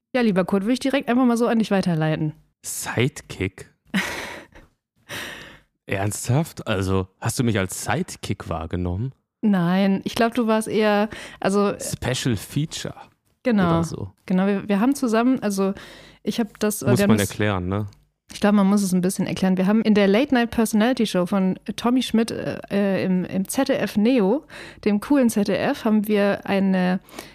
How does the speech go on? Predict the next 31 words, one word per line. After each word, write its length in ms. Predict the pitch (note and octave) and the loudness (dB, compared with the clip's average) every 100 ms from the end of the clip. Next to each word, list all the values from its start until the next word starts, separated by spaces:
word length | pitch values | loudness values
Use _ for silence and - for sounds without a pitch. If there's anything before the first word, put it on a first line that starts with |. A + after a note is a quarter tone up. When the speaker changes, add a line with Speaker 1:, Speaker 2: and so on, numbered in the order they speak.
| _ - | _ -2
Speaker 1:
ein 220 | F#3 F3+ | 0 2
Segment 680 | F3+ - F#3+ A#3 D4 - - - | -2 2 4 4 2 -2 -16 -8
zusammengestaltet, 1400 | - E3 E3+ E3+ E3 F3+ - E3+ E3 F3 - C#4 - - | -2 2 2 2 2 -2 -2 -2 -2 -2 -2 -4 -6 -4
also 200 | F#3 - | -2 0
eine 200 | F#3+ F#3+ | 0 0
kleine 320 | - F#3+ F#3+ | 2 2 2
Rubrik, 520 | F3+ E3 G3 C#4+ - - - - - | 0 -2 -2 -2 -6 -18 -20 -12 -2
die 60 | G3+ | 2
hieß, 300 | B3 A#3+ - | 2 0 -4
äh, 240 | G#3 G3+ G3+ | 0 2 4
We 100 | G#3 | 4
Need 180 | C4 | 4
to 60 | A#3 | 0
Talk 280 | - C4+ G3+ | -2 -2 0
About. 460 | D#3 D3+ A#3+ - - _ _ - | -2 -2 -4 -8 -16 _ _ 0
Und 360 | G#3 - - | 2 0 -2
da 120 | G3 | 0
warst 320 | G3 G3 - A#3 | 0 -2 -2 0
du, 260 | C4+ D#4 - - - - | 2 2 -2 -20 -20 -6
standst 300 | - A3+ - | 0 0 2
du 60 | C#4 | 0
im 80 | |
Studio 480 | C4 - C4 D4 C4 | 0 0 2 2 0
sozusagen 480 | A#3+ A#3+ A3 G#3+ G#3+ | 0 -4 -2 0 2
an 80 | G3 | 2
deinem 180 | F#3+ - | 0 0
<laughs> 40 | |
eigenen 460 | - G#3+ G3 G#3+ G#3+ | 0 2 4 2 0
kleinen, 460 | G3+ G3 G3+ G3 - | 0 2 2 0 0
ähm, 180 | F#3 | -2
Stehpult 800 | F#3 - A3+ C#4+ - F#3+ G#3 - | -2 -4 -2 -2 0 0 0 -2